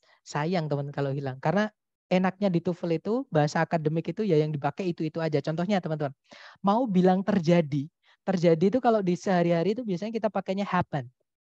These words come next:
Ya kan? Misalnya mau bilang apa yang sedang terjadi? What is happening?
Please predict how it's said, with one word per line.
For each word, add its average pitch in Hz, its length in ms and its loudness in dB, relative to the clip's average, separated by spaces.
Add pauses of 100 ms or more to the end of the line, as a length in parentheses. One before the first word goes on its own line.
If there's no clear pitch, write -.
(140)
Ya 143 160 -4
kan? 165 160 -2 (460)
Misalnya 165 260 0
mau 185 160 2
bilang 165 240 2
apa 254 160 -2
yang 240 80 -2
sedang 196 220 2
terjadi? 185 340 -2
What 214 160 -6
is 233 80 -6
happening? 196 480 -2